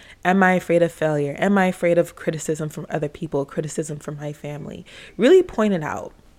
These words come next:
And then when you are able to do that,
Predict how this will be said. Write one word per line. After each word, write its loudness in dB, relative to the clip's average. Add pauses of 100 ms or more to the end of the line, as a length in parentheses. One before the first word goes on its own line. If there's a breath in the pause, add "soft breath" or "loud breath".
(1080 soft breath)
And 8
then 8
when 6
you 2
are 6
able 4
to 0
do 0
that, 0